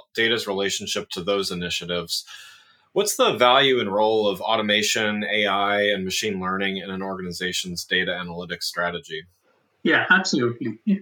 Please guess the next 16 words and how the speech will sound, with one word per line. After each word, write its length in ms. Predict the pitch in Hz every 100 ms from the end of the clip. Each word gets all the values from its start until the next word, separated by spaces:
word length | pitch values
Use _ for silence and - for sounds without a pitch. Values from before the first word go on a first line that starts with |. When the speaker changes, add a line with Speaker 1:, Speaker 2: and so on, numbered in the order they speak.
| -
Speaker 2:
Um, 440 | 123 123 117 - 185
so 220 | - 160
when 160 | 180 196
we 140 | 143
look 320 | 135 156 -
at, 220 | 139 127 123 -
uh, 300 | 127 120 117
data 300 | 120 123 120
analytical 640 | 120 120 123 120 117 104 110
strategy, 680 | - - 113 117 117 110 107 _ _ _ _ _ _ _ _ _ _ _ _ _ _ _ _ -
um, 400 | 117 117 120 117 _ - _ _ _ -
it 160 | 190
should 280 | - 170 139 - 170 160
primarily 720 | 143 143 147 151 143 139 120 _ _ _ _ _ _ _ _ _ _ -
do 340 | 147 131 143 143
that, 360 | 127 110 113